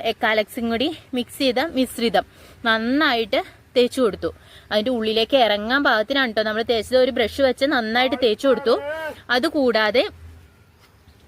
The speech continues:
ദേ തണ്ടയിൽ വയർ ബ്രഷ് വെച്ച് നന്നായിട്ട് ക്ലീൻ ചെയ്തു.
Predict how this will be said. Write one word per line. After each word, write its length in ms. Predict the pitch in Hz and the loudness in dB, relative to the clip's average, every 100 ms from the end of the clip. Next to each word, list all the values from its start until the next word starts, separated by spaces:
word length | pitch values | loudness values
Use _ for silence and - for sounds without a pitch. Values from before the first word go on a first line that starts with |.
| - - - - - - - - - - 220 | -20 -20 -20 -20 -20 -20 -20 -20 -20 -8 2
ദേ 100 | 240 - | 2 2
തണ്ടയിൽ 520 | 220 208 220 220 285 - - - - - - | -2 -2 -2 0 -2 -6 -18 -20 -20 -12 -4
വയർ 240 | 214 208 202 | 0 0 0
ബ്രഷ് 240 | 214 - | -4 0
വെച്ച് 220 | 269 247 | -2 0
നന്നായിട്ട് 600 | 262 226 208 226 277 247 262 | -2 -2 -2 0 0 0 0
ക്ലീൻ 200 | 233 214 | 0 0
ചെയ്തു. 200 | 233 170 | 0 -2